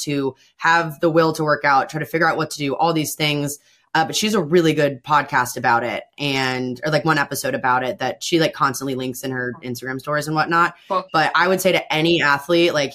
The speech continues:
Speaker 1: even before you graduate, probably even better to listen to then. But it's so relatable and just makes you feel better because we're all going through the same stuff.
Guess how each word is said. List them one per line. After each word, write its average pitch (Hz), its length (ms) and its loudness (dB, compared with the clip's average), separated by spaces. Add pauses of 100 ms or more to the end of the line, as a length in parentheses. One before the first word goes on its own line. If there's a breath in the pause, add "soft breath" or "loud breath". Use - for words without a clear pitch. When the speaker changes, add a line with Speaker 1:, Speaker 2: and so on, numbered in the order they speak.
(160)
Speaker 1:
even 196 280 2
before 147 320 0
you 143 100 -2
graduate, 143 640 -2
probably 131 300 0
even 127 160 -4
better 120 240 -2
to 139 60 -2
listen 143 280 -2
to 170 140 2
then. 180 300 2 (380 soft breath)
But 151 340 2
it's 165 200 -2
so 175 220 2
relatable 151 760 4
and 135 480 0 (100)
just 156 160 -8
makes 147 260 -2
you 151 80 -4
feel 135 580 -2
better 139 200 0
because 135 320 -6
we're 175 140 2
all 180 140 2
going 151 240 0
through 135 120 -6
the 131 60 -6
same 127 240 -6
stuff. 123 320 -2